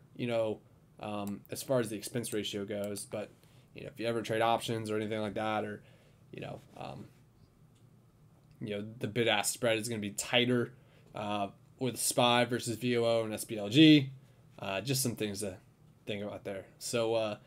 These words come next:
yeah, guys, I know, um, that pretty much wraps up today's video. If you got some value from it, please like and subscribe down below.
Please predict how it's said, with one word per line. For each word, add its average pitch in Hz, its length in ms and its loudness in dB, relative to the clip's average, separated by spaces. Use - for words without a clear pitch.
yeah, 185 200 12
guys, 156 240 12
I 151 40 12
know, 147 400 10
um, 120 460 2
that 131 320 2
pretty 170 240 2
much 202 240 2
wraps 139 320 4
up 147 140 4
today's 135 260 4
video. 139 500 6
If - 140 -8
you 131 80 4
got 139 160 6
some 135 140 4
value 135 240 4
from 160 220 2
it, 147 160 -2
please 139 320 6
like 131 240 4
and 135 100 2
subscribe 123 420 2
down 123 140 4
below. 127 400 6